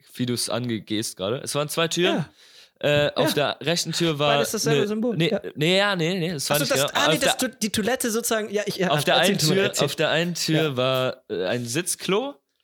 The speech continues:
Speaker 1: Keine, da war
Speaker 2: Ja.
Speaker 1: kein Frau,
Speaker 2: Das ist
Speaker 1: Frauen,
Speaker 2: aber nicht,
Speaker 1: da war,
Speaker 2: das ist nicht dumm.
Speaker 1: aber weißt
Speaker 2: Das
Speaker 1: du,
Speaker 2: ist nicht dumm, das
Speaker 1: Anzu,
Speaker 2: ist echt smart.
Speaker 1: da,
Speaker 2: Das
Speaker 1: da
Speaker 2: ist
Speaker 1: war
Speaker 2: wirklich
Speaker 1: kein
Speaker 2: smart.
Speaker 1: Frauensymbol, kein Ro-, äh, kein
Speaker 2: Mhm.
Speaker 1: Mensch mit dem Rock,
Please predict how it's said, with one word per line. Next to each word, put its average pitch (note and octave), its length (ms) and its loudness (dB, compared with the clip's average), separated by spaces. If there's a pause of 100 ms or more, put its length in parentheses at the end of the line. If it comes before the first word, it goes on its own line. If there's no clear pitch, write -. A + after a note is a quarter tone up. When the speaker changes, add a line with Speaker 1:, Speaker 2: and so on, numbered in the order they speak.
(680)
Speaker 1:
Keine, C4 280 2
da G3 160 2
war G#3 140 0
Speaker 2:
Ja. D#3+ 80 4
Speaker 1:
kein A#3+ 140 0
Frau, G#3+ 400 2
Speaker 2:
Das F3+ 120 0
ist D#3 120 0
Speaker 1:
Frauen, A#3+ 140 4
Speaker 2:
aber D#4+ 40 2
nicht, A#3+ 180 0
Speaker 1:
da E3+ 100 4
war, G3 80 4
Speaker 2:
das A3 120 0
ist C#4 160 0
nicht D4 240 -4
dumm. D#4 180 0
Speaker 1:
aber F#3 240 2
weißt G#3 200 2
Speaker 2:
Das C4+ 80 4
Speaker 1:
du, A3 40 2
Speaker 2:
ist G#3+ 100 0
nicht G#3+ 180 0
dumm, C4+ 80 2
das G3+ 120 4
Speaker 1:
Anzu, - 140 2
Speaker 2:
ist - 60 -2
echt - 120 -6
smart. C4 260 0
Speaker 1:
da, A#3 100 4
Speaker 2:
Das D#3 80 0
Speaker 1:
da F3 80 4
Speaker 2:
ist F3+ 40 4
Speaker 1:
war F#3 80 4
Speaker 2:
wirklich G#3+ 160 2
Speaker 1:
kein G#3+ 120 4
Speaker 2:
smart. D3 180 0
Speaker 1:
Frauensymbol, D3+ 800 2
kein G3+ 300 0
Ro-, D#3 260 0
äh, D3+ 100 0
kein G#3 300 0
Speaker 2:
Mhm. F#3+ 60 4
Speaker 1:
Mensch F#3 280 2
mit G3 140 -4
dem D#3 80 -4
Rock, F3 340 -2